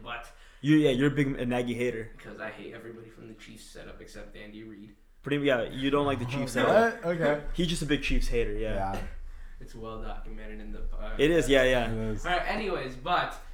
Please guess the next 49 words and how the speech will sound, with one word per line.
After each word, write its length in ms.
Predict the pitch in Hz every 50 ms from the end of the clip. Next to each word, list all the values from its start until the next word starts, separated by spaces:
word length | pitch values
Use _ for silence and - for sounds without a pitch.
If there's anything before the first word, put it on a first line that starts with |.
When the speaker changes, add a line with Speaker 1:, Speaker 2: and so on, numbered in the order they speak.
| - -
Speaker 1:
so, 420 | - - 180 175 170 160 156 151 - - - - - - - - - - - - - - -
Cam 300 | - - 180 185 202 196 175
Newton 500 | 175 185 190 - 175 196 208 208 214 208 - - - - - - - -
i-, 160 | 117 143 139 147 -
is 140 | - 139 131
a 40 | 127
quarterback 520 | 120 - 151 147 147 135 127 123 113 -
that 100 | - 113
could 100 | 113 - -
help 180 | 113 110 -
out 140 | 107 104 - -
any 140 | 113 110 107
team. 260 | 104 - - - - - -
Speaker 2:
So 120 | - - 143
you're 80 | 151 147
saying 200 | 147 165 156 143
hot? 260 | 135 127 120 110 120
Speaker 1:
Yeah, 200 | 143 139 - - - -
I'm 160 | 151 151 147
saying 180 | - 151 -
Speaker 3:
I 160 | - - - 131
Speaker 1:
hot. 80 | 139
Speaker 3:
know, 80 | 135 135
I 160 | 123 120 135
do 180 | 139 139 139 135
agree. 160 | 131 107 117 113
I 80 | 110 113
Speaker 1:
You 60 | 104
Speaker 3:
do 60 | 104
Speaker 1:
think 160 | 123 139 139 135
Speaker 3:
think 160 | - 127 117
Speaker 1:
hot? 80 | 120
Speaker 3:
that's 160 | 113 113 113 -
hot. 480 | - 123 117 117 117 113 - - - -
Um, 280 | 120 117 113 110 107 107
Speaker 2:
You, 180 | 139 151 156
so 80 | 151 160
you 100 | 165 165
think 200 | 156 185 175 165
Cam 160 | 160 160 160
Newton 200 | 160 160 160 156
could, 180 | 151 160 156 147
uh, 320 | 147 143 139 139 135 135
could 120 | 135 143 135
be 60 | 135
going 200 | 123 135 135 135
to 40 | 135
the 80 | 127
Bears? 340 | 127 127 131 143 165 175 -